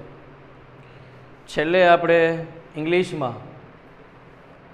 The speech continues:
model છે ઈ આપણે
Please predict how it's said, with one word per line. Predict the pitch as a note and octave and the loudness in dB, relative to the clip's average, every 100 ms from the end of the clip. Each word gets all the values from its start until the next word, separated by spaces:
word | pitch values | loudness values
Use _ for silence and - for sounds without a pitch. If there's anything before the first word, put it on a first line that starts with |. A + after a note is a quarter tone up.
| - - - - - - - - - - - - - - - - - - - - - - - - - - C3+ | -20 -20 -20 -20 -20 -20 -20 -20 -20 -20 -20 -20 -20 -20 -20 -20 -20 -20 -20 -20 -20 -20 -20 -20 -20 -16 -10
model | C#3 F3 G3+ | -6 -4 -4
છે | F#3+ F3+ D3+ A#2+ A#2 - - - - - - - - - D3+ | -4 -4 -6 -8 -12 -16 -20 -20 -20 -20 -20 -20 -20 -20 -10
ઈ | D#3+ D#3+ | -6 -4
આપણે | D3 C#3+ D#3 D#3 | -4 -4 -4 -4